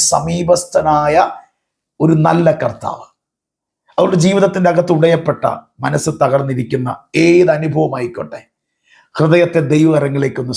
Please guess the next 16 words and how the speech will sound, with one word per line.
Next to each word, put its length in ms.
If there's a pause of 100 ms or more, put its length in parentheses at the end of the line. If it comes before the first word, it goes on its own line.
സമർപ്പിക്കാമോ? 680 (1000)
ആ 40 (200)
മാറ്റി 360
നിർത്തുന്ന 420
അനുഭവത്തിൽ 480
നിന്ന് 160 (220)
ആ 20 (120)
കുഷ്ഠരോഗിയെ 600 (160)
തൊട്ട് 320 (500)
സൗഖ്യമാക്കി 680
ക-, 180
എനിക്ക് 340 (200)
മനസ്സുണ്ട്. 580 (1040)
ആ 40 (140)
കർത്താവിൻ്റെ 560
കരങ്ങളിലേക്ക്, 560